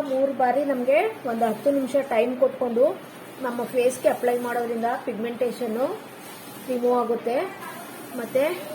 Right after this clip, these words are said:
ಒಂದು ವಿಚಾರ ಹೇಳ್ತೀನಿ, ಪಿಗ್ಮೆಂಟೇಷನ್ ಇರೋರು ಟೊಮೊಟೊನ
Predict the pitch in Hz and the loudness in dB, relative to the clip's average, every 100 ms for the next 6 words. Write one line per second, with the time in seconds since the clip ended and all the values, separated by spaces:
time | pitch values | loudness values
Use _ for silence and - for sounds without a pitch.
0 | 247 226 262 262 269 262 240 233 247 233 | -4 -2 -2 -2 -2 0 0 -2 -4 -2
1 | 285 392 - - - - 247 196 277 285 | -2 -4 -12 -14 -12 -8 -4 2 2 4
2 | 277 262 262 233 233 220 208 320 466 - | 4 4 2 2 0 0 2 0 -2 -10
3 | - - - - - - 240 269 302 320 | -14 -16 -16 -16 -10 -4 2 4 4 4
4 | 320 | 2